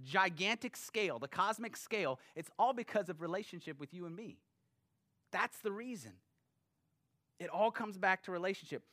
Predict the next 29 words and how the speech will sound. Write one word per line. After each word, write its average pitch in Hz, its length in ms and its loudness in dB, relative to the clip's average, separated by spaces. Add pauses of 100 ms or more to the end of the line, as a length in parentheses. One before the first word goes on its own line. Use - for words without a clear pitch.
(160)
People 240 280 -4
are 202 120 4
not 196 240 4
just 180 220 -8
pawns 185 520 6 (240)
in 170 180 -4
God's 175 440 6
cosmic 180 580 4
game 165 480 -2 (220)
that 160 100 -4
he 151 160 -2
is 143 100 -2
playing 165 500 -2 (180)
where 165 320 4 (180)
he, 190 160 -6
where, 170 300 2
where 160 180 2
he 156 140 -8
uses 214 500 2
us 175 340 6 (180)
for 190 120 0
his 185 160 2
purposes 190 540 2
and 180 100 -4
then 175 80 0
he 165 80 -2
throws 180 300 0
us 165 140 -6
away, 170 360 -2